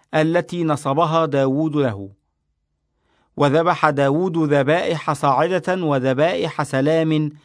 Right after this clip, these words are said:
في حضرة الله. ولما أكمل داود تقديم الذبائح الصاعدة وذبائح السلام،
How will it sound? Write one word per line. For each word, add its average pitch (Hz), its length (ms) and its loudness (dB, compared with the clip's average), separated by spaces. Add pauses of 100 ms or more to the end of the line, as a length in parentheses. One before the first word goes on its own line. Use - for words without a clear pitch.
(140)
في 160 160 -2
حضرة 143 420 0
الله. 120 400 -4 (1500)
ولما 143 500 2
أكمل 160 420 0
داود 156 500 0
تقديم 156 560 -2
الذبائح 139 640 0
الصاعدة 147 720 -2 (360)
وذبائح 143 600 0
السلام، 147 680 -2